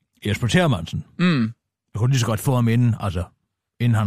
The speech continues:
Speaker 1: hopper derover, ikke? Han skal jo over og være
Speaker 2: Ja, han skal over på det, ja.
Speaker 1: Ja, han skal over på det,
Speaker 2: Ja,
Speaker 1: han
Speaker 2: ja.
Speaker 1: overværer og være seeren, og så, og det der halløj der.
Speaker 2: Ja.
Speaker 1: Men det lykkedes mig ikke. Jeg kunne ikke få ham oversat.
Speaker 2: Og
Speaker 1: Han
Speaker 2: hvad
Speaker 1: ville vente og se, hvilken vej vinden blæste.
Speaker 2: Og hvordan er det kodesprog?
Speaker 1: Ja, altså,
Speaker 2: For
Speaker 1: Tvebak er,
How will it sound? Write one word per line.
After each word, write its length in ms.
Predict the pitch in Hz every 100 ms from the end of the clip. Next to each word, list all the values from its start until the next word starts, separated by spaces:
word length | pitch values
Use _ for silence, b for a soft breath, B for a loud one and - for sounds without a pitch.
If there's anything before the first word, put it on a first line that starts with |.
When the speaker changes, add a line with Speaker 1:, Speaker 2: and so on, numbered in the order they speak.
| 85
Speaker 1:
hopper 260 | 82 101 90
derover, 480 | 113 85 85 92
ikke? 160 | 101 110 -
Han 120 | 110
skal 140 | -
jo 80 | 85
over 220 | 85 85
og 80 | 82
være 180 | 82 82 - b 135
Speaker 2:
Ja, 40 |
han 100 | 160
skal 120 | 185
over 80 | 143
på 80 | 127
det, 140 | 151
ja. 80 | 135
Speaker 1:
Ja, 80 | 98
han 120 | 110
skal 120 | - 107
over 120 | -
på 100 | -
det, 60 |
Speaker 2:
Ja, 60 | -
Speaker 1:
han 180 | 95 90
Speaker 2:
ja. 40 |
Speaker 1:
overværer 220 | 135 92 87
og 100 | 87
være 140 | 90
seeren, 340 | - 82 -
og 60 | 95
så, 80 | -
og 360 | - - 90
det 80 | 87
der 100 | - 90
halløj 200 | 87 92 -
der. 500 | - - - _ -
Speaker 2:
Ja. 80 | 120 120 B
Speaker 1:
Men 100 | -
det 100 | 98
lykkedes 240 | 107 120 110
mig 140 | 82
ikke. 120 | 90 - _ -
Jeg 80 | 104
kunne 120 | 85
ikke 100 | 85
få 60 | -
ham 120 | 73
oversat. 280 | 78 - - - _ _ _ _ _ _ _ _
Speaker 2:
Og 80 | 131
Speaker 1:
Han 80 | 160
Speaker 2:
hvad 60 | 170
Speaker 1:
ville 140 | 170
vente 240 | 180 196 196
og 80 |
se, 220 | 139 180 147
hvilken 260 | 160 156
vej 160 | 139 127
vinden 260 | 123 123
blæste. 360 | 104 87 - - _ _ _ -
Speaker 2:
Og 120 | 127
hvordan 260 | 117 127 135
er 60 |
det 160 | 135 131
kodesprog? 680 | - 127 135 - 120 117 117 _ _ _ _ -
Speaker 1:
Ja, 60 | -
altså, 160 | 104 120
Speaker 2:
For 80 | 113
Speaker 1:
Tvebak 460 | 233 190 160 135 -
er, 400 | 131 113 95